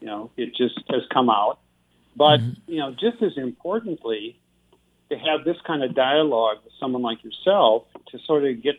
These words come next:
Speaker 1: some of the issues out there and get people thinking.
Speaker 2: Well, it's important. I know we need to do that, uh, and, and I'm, I've, I've enjoyed this. I've been educated, which is something that <laughs> happens all the time 'cause I'm pretty stupid to begin with.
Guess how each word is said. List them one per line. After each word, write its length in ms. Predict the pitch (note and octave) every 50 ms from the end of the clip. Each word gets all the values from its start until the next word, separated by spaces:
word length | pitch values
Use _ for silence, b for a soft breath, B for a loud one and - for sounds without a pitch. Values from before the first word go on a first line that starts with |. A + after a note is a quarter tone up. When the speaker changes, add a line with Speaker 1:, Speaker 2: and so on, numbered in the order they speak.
| _ -
Speaker 1:
some 160 | - E3 D#3
of 80 | D3 B2+
the 180 | B2 B2 C3
issues 340 | E3+ F#3+ - - E3+ - - B2+
out 240 | A#2 G#2+ - _
there 160 | - A#2 A#2+ C#3
and 100 | C#3+ A#2+
get 180 | C3+ C3 -
people 300 | - C3+ - - C3+ C3+ -
thinking. 300 | C3 A2+ - - G2+ - _ _ _ B B B B B B B B B B B
Speaker 2:
Well, 200 | - F3+ G#3 G#3+
it's 120 | G#3 D#3+ C3+
important. 560 | F#3 F3+ F3+ - G#3+ A3 A3 A3+ G3 D#3+ D3+
I 120 | D3+ D#3 E3+
know 160 | F3 E3+ D#3
we 160 | D3 D3 D#3
need 200 | E3+ E3+ F3 D3+ -
to 100 | C#3 C3
do 200 | C#3 D#3 D#3 C#3+
that, 300 | C3+ A#2+ A#2 B2+ C3 -
uh, 180 | D3+ B2+ B2 A#2+ B2 B2+ B2+ C3+ C3+ B2+ C3 C3 B2+ B2+ C3+ D3 D3+ B2+ B2 _ F3 _ - E3
and, 360 | D3+ C3+ B2+ B2+ B2+ B2+ C3+
and 260 | C#3+ C3+ B2+ B2+ C3+
I'm, 260 | C#3 D#3 E3 D#3+ D3
I've, 320 | D3 D3 D#3 F#3 F3+ C#3+ - B B B B
I've 220 | - D#3 F3 G3+ G3
enjoyed 440 | E3 D#3 C#3 B2 D#3 E3 E3 E3 D3+
this. 220 | D3+ C#3 - -
I've 140 | C#3+ C#3 C3
been 160 | D3+ D#3 D#3
educated, 680 | D#3+ E3 E3 E3 D3 - - C3+ B2+ B2 A#2+ B2+ B2+ B2+
which 200 | B2 B2+ A2+ -
is 200 | B2+ A#2+ G#2 - b b b b b b b b b A3 G#3+ - -
something 360 | - - D3 C#3+ C3 C#3 C#3 C3+
that 120 | C3+ B2+
<laughs> 80 | A#2+ C3+
happens 300 | B2 - - G3 C3+ -
all 160 | D3+ C3+ C3+
the 80 | D#3 D3
time 400 | - - C#3+ B2 A#2+ B2 C3 C3 B B B B B B
'cause 180 | - C#3 B2 B2+
I'm 220 | B2+ C3 C3 A#2+ - _ -
pretty 240 | - C#3+ C3 B2 B2
stupid 520 | A2+ - - - - C#3 C3 B2 B2+ B2
to 60 | A#2 A2+
begin 320 | A#2+ B2 A#2+ C#3 C3+ C3
with. 180 | B2+ B2+ A#2+